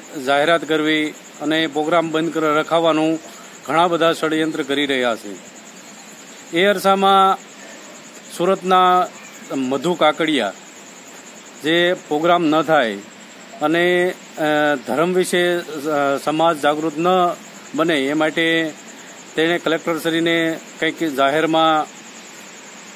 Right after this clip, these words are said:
લેખિતમાં આપ્યું છે. એ વાત મારા કાને સાંભળ્યું. પણ મધુભાઈ કાકડિયા,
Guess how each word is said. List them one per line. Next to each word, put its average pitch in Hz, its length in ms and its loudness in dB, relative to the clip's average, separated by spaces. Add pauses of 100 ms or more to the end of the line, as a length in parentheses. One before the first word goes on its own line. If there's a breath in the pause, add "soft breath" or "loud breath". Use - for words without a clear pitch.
(200)
લેખિતમાં 151 640 0
આપ્યું 156 300 -2
છે. 185 180 -2 (1080)
એ 151 60 2
વાત 156 200 2 (280)
મારા 156 480 4 (1040)
કાને 156 220 0
સાંભળ્યું. 147 540 0 (1000)
પણ 202 200 4 (640)
મધુભાઈ 156 540 2
કાકડિયા, 156 600 2